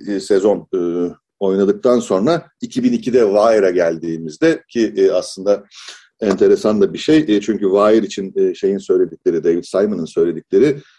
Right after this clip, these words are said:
bu şeye de uyuyor. E, Homicide, e, dizisine de,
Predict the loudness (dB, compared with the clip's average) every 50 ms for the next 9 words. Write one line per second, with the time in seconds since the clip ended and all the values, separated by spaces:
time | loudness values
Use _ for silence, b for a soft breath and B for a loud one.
0 | B B _ -8 -8 -4 0 2 4 4 4 4 2 0 0 -4 -2 -2 -2 -2
1 | -2 -2 -4 -4 -4 -2 -2 -2 -2 -2 -4 -2 -2 -2 -2 -2 -4 _ -8 -6
2 | -4 -2 -2 -2 -2 -4 -4 -6 -8 -12 -12 -12 -10 -8 -4 -2 0 0 0 -2